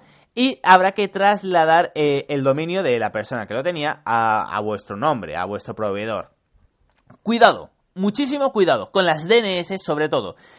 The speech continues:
Pensar que las D N S, cuando están en un, en un proveedor,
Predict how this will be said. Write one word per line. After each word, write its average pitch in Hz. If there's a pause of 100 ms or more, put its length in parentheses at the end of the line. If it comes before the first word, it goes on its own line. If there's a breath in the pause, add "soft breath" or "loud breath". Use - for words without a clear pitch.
(100)
Pensar 220
que 247
las 202
D 196
N 214
S, 247
cuando 160
están 180
en 214
un, 196 (180)
en 160
un 156
proveedor, 151